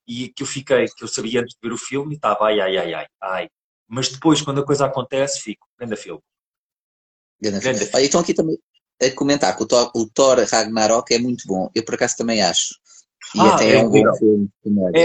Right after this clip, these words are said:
Speaker 1: É, mas é dirigido por quem? Por um humorista.
Speaker 2: É, é
Speaker 1: É
Speaker 2: o Taika
Speaker 1: realizado por
Speaker 2: Waititi, né?
Speaker 1: Taika
Speaker 2: Não é o
Speaker 1: Waititi.
Speaker 2: Taika Wai-, Waititi,
Speaker 1: Taika.
Speaker 2: não, é isso.
Speaker 1: Que tem, olha, um dos melhores filmes de comédia do mundo é dele. E digo do mundo porque é um filme neozelandês,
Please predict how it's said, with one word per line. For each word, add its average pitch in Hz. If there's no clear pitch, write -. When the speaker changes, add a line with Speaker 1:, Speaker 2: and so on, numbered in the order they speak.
Speaker 1:
É, 160
mas 143
é 160
dirigido 156
por 151
quem? 107
Por 139
um 139
humorista. 139
Speaker 2:
É, 127
é -
Speaker 1:
É -
Speaker 2:
o -
Taika 147
Speaker 1:
realizado 139
por 131
Speaker 2:
Waititi, 131
né? 107
Speaker 1:
Taika 123
Speaker 2:
Não -
é 110
o 110
Speaker 1:
Waititi. 110
Speaker 2:
Taika 104
Wai-, 104
Waititi, 92
Speaker 1:
Taika. 101
Speaker 2:
não, 101
é -
isso. 180
Speaker 1:
Que 165
tem, 156
olha, 113
um 151
dos 151
melhores 151
filmes 147
de -
comédia 127
do 127
mundo 120
é 113
dele. 87
E 120
digo 135
do 135
mundo 131
porque -
é -
um 127
filme 123
neozelandês, 113